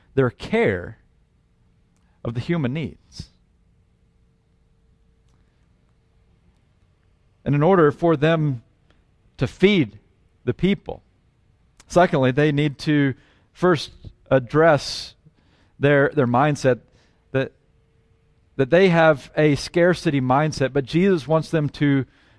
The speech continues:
uh, as we all must, embrace an abundance mindset. They come to Jesus after he says, "You feed them," a-, and they say,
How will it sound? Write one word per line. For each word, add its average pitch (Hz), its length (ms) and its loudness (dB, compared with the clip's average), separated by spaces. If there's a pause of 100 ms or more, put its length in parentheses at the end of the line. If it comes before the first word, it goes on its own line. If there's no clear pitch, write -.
uh, 147 160 0 (220)
as 151 300 -4
we 156 100 2
all 156 260 4
must, 117 680 -6 (960)
embrace 147 960 0 (680)
an 139 100 2
abundance 139 880 -2 (440)
mindset. 117 500 -4 (1300)
They 190 120 4
come 262 260 4
to 208 80 8
Jesus 185 540 2
after 202 300 4
he 196 60 4
says, 185 300 4
"You 226 200 2
feed 220 380 0
them," 170 260 2 (320)
a-, 196 260 4
and 202 100 4
they 208 100 6
say, 214 300 4